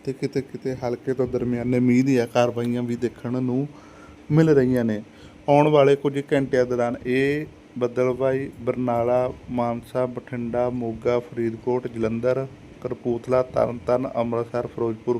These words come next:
ਫਰੀਦਕੋਟ ਜਾਂ ਹੁਸ਼ਿਆਰਪੁਰ, ਇਹਨਾਂ ਖੇਤਰਾਂ ਨੂੰ ਵੀ ਪ੍ਰਭਾਵਿਤ ਕਰਦੀ ਹੋਈ ਦਿਖਾਈ ਦੇ ਰਹੀ ਹੈ। ਉਮੀਦ ਹੈ ਕਿ ਦੁਪਹਿਰ ਤੱਕ ਪੰਜਾਬ ਦੇ ਬਹੁਤੇ ਹਿੱਸਿਆਂ ਦੇ ਵਿੱਚ ਹਲਕੇ ਤੋਂ ਦਰਮਿਆਨਾ ਤੇ ਕਿਤੇ ਵਧੀਆ ਮੀਂਹ ਦੇਖਣ ਨੂੰ ਮਿਲ ਸਕਦਾ ਹੈ।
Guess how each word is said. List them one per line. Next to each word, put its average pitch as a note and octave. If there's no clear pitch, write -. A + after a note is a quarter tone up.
ਫਰੀਦਕੋਟ A#2+
ਜਾਂ D3
ਹੁਸ਼ਿਆਰਪੁਰ, C#3
ਇਹਨਾਂ C#3+
ਖੇਤਰਾਂ C3
ਨੂੰ C3
ਵੀ C3
ਪ੍ਰਭਾਵਿਤ B2+
ਕਰਦੀ A#2
ਹੋਈ B2
ਦਿਖਾਈ A#2
ਦੇ A#2
ਰਹੀ A#2+
ਹੈ। A#2
ਉਮੀਦ D3
ਹੈ C#3
ਕਿ C#3+
ਦੁਪਹਿਰ C3
ਤੱਕ B2+
ਪੰਜਾਬ B2
ਦੇ B2+
ਬਹੁਤੇ C#3
ਹਿੱਸਿਆਂ C3+
ਦੇ A#2+
ਵਿੱਚ A2+
ਹਲਕੇ C3
ਤੋਂ C#3+
ਦਰਮਿਆਨਾ C3
ਤੇ C3
ਕਿਤੇ B2+
ਵਧੀਆ B2+
ਮੀਂਹ B2+
ਦੇਖਣ B2
ਨੂੰ B2+
ਮਿਲ A#2+
ਸਕਦਾ G#2
ਹੈ। A2